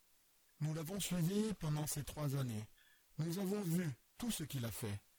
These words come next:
Nous en sommes témoins. Il est le Sauveur promis. Toute personne qui croit en lui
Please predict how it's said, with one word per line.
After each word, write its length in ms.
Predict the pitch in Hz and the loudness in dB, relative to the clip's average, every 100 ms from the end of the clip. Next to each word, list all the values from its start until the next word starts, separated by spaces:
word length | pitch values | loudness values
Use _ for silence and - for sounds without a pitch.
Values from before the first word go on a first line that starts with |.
| - - | -20 -6
Nous 200 | 170 185 | -2 0
en 60 | 202 | 0
sommes 320 | - 170 147 | -2 -2 -4
témoins. 440 | - 131 120 107 104 - _ _ _ _ - - - - | -2 -2 0 0 -4 -12 _ _ _ _ -20 -20 -14 -4
Il 240 | 170 147 | 0 2
est 180 | 139 131 - | 0 -2 -2
le 160 | 127 | -2
Sauveur 440 | 127 147 127 123 120 | 0 -2 0 -2 -4
promis. 380 | - 120 113 104 - _ _ _ _ - _ - | -4 -2 0 -2 -6 _ _ _ _ -20 _ -8
Toute 160 | 226 | -6
personne 420 | - 160 - 139 | -4 -4 -2 -2
qui 140 | - 131 | -2 -4
croit 200 | - 175 | -2 0
en 100 | 160 | 2
lui 280 | 131 123 | 4 2